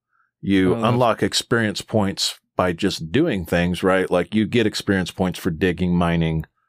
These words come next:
Speaker 1: killing zombies, crafting, or whatever, right? Upgrading. Like, you get a lot of experience points for upgrading structures. But you don't, you don't, you use that to unlock the different tiers of things that you can unlock,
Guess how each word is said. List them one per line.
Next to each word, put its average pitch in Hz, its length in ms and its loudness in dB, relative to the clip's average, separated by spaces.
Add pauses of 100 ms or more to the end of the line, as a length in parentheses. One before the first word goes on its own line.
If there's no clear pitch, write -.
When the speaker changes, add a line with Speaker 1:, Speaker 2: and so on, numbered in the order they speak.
(380)
Speaker 1:
killing 98 300 -2
zombies, 85 760 0
crafting, 85 460 -4
or 80 100 -4
whatever, 78 400 0
right? 78 180 0
Upgrading. 78 440 -2
Like, 80 160 -6
you 110 60 -4
get 123 100 0
a 80 40 0
lot 90 240 0
of 80 60 -4
experience 85 400 -4
points 78 260 -4
for - 140 -4
upgrading 76 440 -2
structures. - 560 -4 (840)
But 98 220 -2
you 101 60 -2
don't, 110 640 -4 (1120)
you 107 120 -2
don't, 113 520 -2
you 123 120 2
use 127 260 4
that 107 240 2
to 101 220 0
unlock 101 320 2
the 87 120 0
different 85 340 -2
tiers 107 280 2
of 104 80 -4
things 120 220 -2
that 127 60 -4
you 120 60 0
can 123 100 -2
unlock, 135 480 0